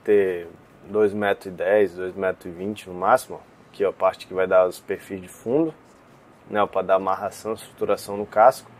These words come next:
E aqui eu acho que eles já colocaram a parte que daqui pra trás vai ser a sala de máquina, daqui pra frente é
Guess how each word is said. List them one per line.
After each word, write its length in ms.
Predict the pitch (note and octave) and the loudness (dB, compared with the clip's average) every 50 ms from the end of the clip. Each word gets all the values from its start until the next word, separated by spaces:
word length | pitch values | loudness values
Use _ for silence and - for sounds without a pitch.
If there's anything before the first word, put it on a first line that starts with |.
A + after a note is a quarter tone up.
| - - - - - - - - - - - - | -20 -20 -20 -20 -20 -20 -20 -20 -20 -20 -8 0
E 100 | G#2 G#2+ | 2 2
aqui 640 | G#2 - - - A#2 A2+ A#2 A#2+ B2 B2 B2 B2 A2 | 2 2 -2 -4 -4 -2 0 2 4 4 4 2 4
eu 120 | G#2 A2 | 4 4
acho 160 | A2 G#2+ - - | 4 4 2 0
que 60 | A#2 | 0
eles 80 | A2+ A2 | 2 2
já 100 | A2+ A2 | 2 2
colocaram 400 | - - A2 A2 - A2+ A2 A2 | 4 4 2 4 6 4 4 4
a 60 | A2 | 4
parte 340 | - - A2 A2 - - - | 4 4 4 4 2 -2 -8
que 80 | - | -4
daqui 300 | A2+ G#2 G#2+ G2+ - - | 0 2 2 2 2 -4
pra 200 | A#2+ - B2+ B2 | 0 6 6 6
trás 320 | A#2 - A#2 A2 A2 A2+ A2 | 6 6 6 6 6 6 6
vai 160 | A#2 A#2+ A#2 | 4 2 2
ser 380 | A2+ - - - A2+ A2+ A2+ A2+ | 2 0 -4 -2 2 4 6 6
a 260 | A2+ A2 A2 G#2+ G#2 | 8 10 10 8 8
sala 300 | - - - A2 G#2 A2 | 6 2 0 2 2 2
de 100 | A2 B2+ | 0 -2
máquina, 460 | C3 A#2+ G#2+ A2 A#2 - B2+ B2 A#2+ | -2 0 0 0 0 0 -2 -2 0
daqui 220 | A#2 A#2 A2+ A2 | 0 0 0 -2
pra 180 | - - A#2 A#2 | -4 -2 0 0
frente 420 | A2 - - G#2 G2+ G2+ - - | 0 -2 -4 -4 -4 -4 -2 0
é 280 | A2 A2 A2 A2 G#2+ G2 | 2 4 4 4 4 0